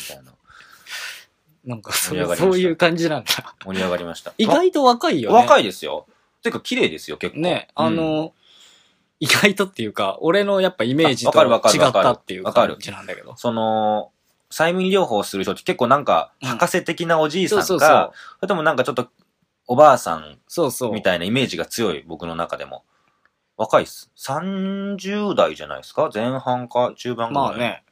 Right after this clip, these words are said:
Speaker 1: うん。
Speaker 2: いや、本当に、そう。綺麗めの、
Speaker 1: うん。
Speaker 2: なんか、本当にお姉さんって感じだからね。
Speaker 1: そうそう。あとすごい手が綺麗。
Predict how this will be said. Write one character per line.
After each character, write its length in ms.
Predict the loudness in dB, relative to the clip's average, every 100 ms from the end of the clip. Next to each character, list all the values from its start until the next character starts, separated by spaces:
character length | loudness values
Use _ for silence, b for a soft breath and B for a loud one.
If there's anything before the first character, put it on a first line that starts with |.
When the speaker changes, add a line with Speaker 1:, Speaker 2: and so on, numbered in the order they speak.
| _ 0
Speaker 1:
う 40 |
ん。 20 |
Speaker 2:
い 40 | 2
や、 100 | 2
本 160 | 0
当 200 | 0 0
に、 380 | -2 -4 -6 -8 -4
そ 180 | 0 0
う。 100 | -4 _ _ -6
綺 140 | 2
麗 320 | 4 4 2
め 160 | 0 0
の、 280 | 0 -2 -4
Speaker 1:
う 20 |
ん。 40 |
Speaker 2:
な 60 | -6
ん 80 | -4
か、 100 | -6
本 280 | -6 -8 -4
当 120 | -4
に 100 | -2
お 40 |
姉 200 | 0 -2
さ 140 | -4 -8
ん 60 |
っ 20 | -12
て 80 |
感 180 | -14 -14
じ 120 | -10
だ 80 | -10
か 100 | -10
ら 60 | -16
ね。 60 |
Speaker 1:
そ 120 | -10 -10
う 60 |
そ 240 | -8 -12 -6
う。 40 | -6
あ 60 |
と 80 | -6
す 120 | -6
ご 80 | -6
い 60 | -4
手 100 | -4
が 120 | -4
綺 140 | -6
麗。 200 | -10 -12